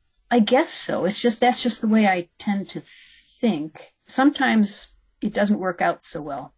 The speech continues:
Um, in, in this book, Argyle's and Arsenic, at the end of one chapter, after a meeting with a police inspector,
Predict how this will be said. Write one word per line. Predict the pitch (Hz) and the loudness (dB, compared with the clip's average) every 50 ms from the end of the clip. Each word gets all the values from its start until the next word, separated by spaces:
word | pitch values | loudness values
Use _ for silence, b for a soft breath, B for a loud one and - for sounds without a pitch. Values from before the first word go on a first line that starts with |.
| _ _ _ _ | _ _ _ _
Um, | 196 175 170 165 156 160 151 151 _ _ b b b b b b b | 2 2 2 2 2 -2 -6 -8 _ _ b b b b b b b
in, | - 214 214 208 196 190 - - | 4 6 6 6 4 2 -2 0
in | 226 202 202 | 2 2 4
this | 214 240 214 | 4 2 2
book, | - - 202 165 156 - - - _ _ _ _ _ _ _ - | 0 -2 -2 -2 -2 -4 -16 -20 _ _ _ _ _ _ _ 0
Argyle's | 196 196 190 202 190 185 180 180 170 - | 0 0 2 2 2 2 2 0 -2 -6
and | 175 165 | -8 -6
Arsenic, | - - 185 202 - - - 170 139 - _ - _ _ _ _ _ _ _ _ _ _ | -4 -4 -4 -4 -6 -8 -10 -10 -12 -12 _ -20 _ _ _ _ _ _ _ _ _ _
at | - 202 208 - | -8 -8 -4 -4
the | 190 - | -4 0
end | 202 214 214 208 208 208 | 2 4 6 6 6 6
of | 190 180 175 170 - - - - _ | 4 0 -2 -2 -8 -20 -20 -20 _
one | - 180 202 214 220 233 220 | -6 0 4 6 6 6 4
chapter, | - - - 185 165 165 - _ - 143 147 151 156 _ _ _ _ _ _ _ _ _ | 2 -2 -2 -2 -4 -4 -4 _ -14 -12 -12 -12 -14 _ _ _ _ _ _ _ _ _
after | - 175 175 170 - - 185 | -2 -2 -2 -2 -4 -2 0
a | 170 | 2
meeting | 175 185 185 180 180 175 175 165 | 2 2 2 2 0 0 0 -2
with | 156 160 160 160 160 - - - | 0 0 0 0 -2 -6 -4 -4
a | 147 143 147 - - _ | -4 -4 -4 -10 -12 _
police | - 208 220 220 208 - - | 2 4 4 4 4 2 -2
inspector, | 175 160 - - - 175 170 - _ - 147 143 156 - | -6 -6 -6 -4 -4 -4 -4 -4 _ -6 -6 -6 -6 -8